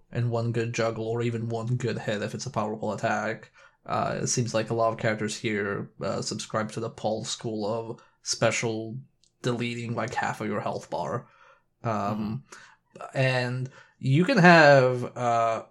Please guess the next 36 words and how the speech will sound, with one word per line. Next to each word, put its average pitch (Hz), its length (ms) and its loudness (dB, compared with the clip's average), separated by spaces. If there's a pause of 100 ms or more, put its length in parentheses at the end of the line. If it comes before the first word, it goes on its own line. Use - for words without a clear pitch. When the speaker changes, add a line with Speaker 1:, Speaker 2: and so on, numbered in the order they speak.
(220)
Speaker 1:
a 131 80 0
pretty 143 440 4
bad 120 280 4
time 120 420 4
if 123 200 -2
you 120 80 -4
beast 127 400 -2
mode 113 480 -4 (360)
and 120 280 2
the 123 100 2
opponent 123 560 2
just 117 240 0
hits 120 240 0
you 117 120 0
on 113 80 -6
the 113 80 -6
recovery, 110 800 -2 (320)
uh, 98 420 -2
or 117 500 -4 (100)
just 127 240 0
wins 117 320 0
the 117 100 -6
neutral 117 680 -4
and 117 360 -6
your 123 220 -2
beast 120 360 -4
mode 113 240 -6
just, - 340 -8 (200)
uh, - 320 -4 (180)
depletes. - 480 -6
It's - 140 -6
gone. 101 320 -2 (120)
Like, 113 200 -6
you 113 60 -6
wasted 107 380 -6
it. 87 240 -6